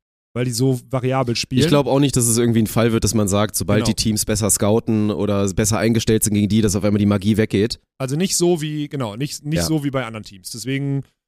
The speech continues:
Speaker 1: das ist gut. Ist auch Good News für die Amis, dass die da
Speaker 2: Ja.
Speaker 1: ein Top-Team jetzt wirklich
Speaker 2: Ja,
Speaker 1: haben.
Speaker 2: und ich will jetzt nichts, will jetzt nichts Falsches sagen. Wir kommen gleich noch zu Elas Wickler, Tommy, keine Sorge. Da machen wir noch ein bisschen, bisschen Taktikanalyse für dich.
Speaker 1: <laughs>
Speaker 2: Aber ich hab mich auch in, in München ein bisschen mit Tommy unterhalten. Also macht ja mal Spaß, natürlich, weißt du ja,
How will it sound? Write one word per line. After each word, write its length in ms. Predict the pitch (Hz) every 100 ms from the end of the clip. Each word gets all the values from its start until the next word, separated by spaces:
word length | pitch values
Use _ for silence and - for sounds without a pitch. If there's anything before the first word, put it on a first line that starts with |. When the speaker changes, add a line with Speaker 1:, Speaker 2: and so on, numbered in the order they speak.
| _ _ - _ - - _ 143
Speaker 1:
das 160 | 190 180
ist 100 | 185
gut. 240 | 190 - _
Ist 120 | -
auch 100 | 160 139
Good 160 | 160
News 200 | 165 160
für 240 | - 147 139
die 100 | 135
Amis, 220 | 135 135
dass 160 | - 110
die 80 | 113
da 80 | 113
Speaker 2:
Ja. 80 | 156
Speaker 1:
ein 120 | 107
Top-Team 320 | 120 - 117
jetzt 140 | 104
wirklich 180 | 101 98
Speaker 2:
Ja, 40 | 90
Speaker 1:
haben. 60 | 120
Speaker 2:
und 40 |
ich 80 | 107
will 80 | 131
jetzt 160 | 139
nichts, 300 | 135 117 -
will 100 | 117
jetzt 140 | 123 117
nichts 160 | 117
Falsches 240 | - 127 165
sagen. 140 | 156
Wir 100 | 143
kommen 240 | 127 139 165
gleich 220 | 170 170
noch 80 | 165
zu 140 | -
Elas 220 | 127 139 127
Wickler, 220 | 156 110
Tommy, 280 | 117 110 127
keine 240 | 127 120
Sorge. 380 | 113 123 107 151
Da 80 | 101
machen 200 | 104 120
wir 60 | 110
noch 80 |
ein 60 | 107
bisschen, 360 | 104 110 107 95
bisschen 180 | 110
Taktikanalyse 640 | 113 135 107 98 95 101 98
für 80 | 98
dich. 220 | 131 151 -
Speaker 1:
<laughs> 300 | - 226 262
Speaker 2:
Aber 140 | 117 123
ich 120 | -
hab 80 | 135
mich 160 | 147
auch 180 | - 139
in, 220 | - 123 123
in 160 | -
München 300 | 117 147 202
ein 80 | 170
bisschen 180 | 127 -
mit 120 | 123
Tommy 160 | 123 143
unterhalten. 320 | 180 170 170
Also 120 | 123 101
macht 160 | 104
ja 60 | 101
mal 100 | 92
Spaß, 320 | - 107 131
natürlich, 340 | 98 113 120
weißt 220 | 98 113 127
du 40 |
ja, 160 | 120